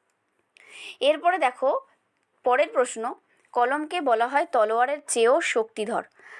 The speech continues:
বিভিন্ন প্রকার কলমের পরিচয় দিয়ে লেখকের এই মন্তব্য ব্যাখ্যা করো। পরের ইম্পর্টেন্ট প্রশ্ন, আমরাও,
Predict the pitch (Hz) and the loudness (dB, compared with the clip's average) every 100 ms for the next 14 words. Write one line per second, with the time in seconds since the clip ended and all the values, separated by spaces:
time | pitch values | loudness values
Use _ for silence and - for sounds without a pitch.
0 | - 226 269 311 349 349 320 320 330 247 | -6 0 2 2 2 0 0 0 0 0
1 | 226 233 285 285 233 220 247 254 254 302 | 0 -2 -4 -2 -2 0 0 0 -2 -4
2 | 262 220 226 269 269 233 214 208 247 240 | -4 -4 -4 -2 0 0 -4 -2 -2 0
3 | 247 220 190 - 254 277 285 427 _ _ | 0 0 -2 -4 -2 0 0 -2 _ _
4 | _ _ - - - - - 247 277 339 | _ _ -20 -20 -20 -8 -2 0 0 -2
5 | 453 _ - 240 240 269 285 302 294 294 | -6 _ -8 -6 0 0 0 -4 -4 -4
6 | - 311 440 _ _ _ _ _ _ 220 | -2 -2 -2 _ _ _ _ _ _ -2
7 | 262 330 294 208 269 | 0 0 0 0 -4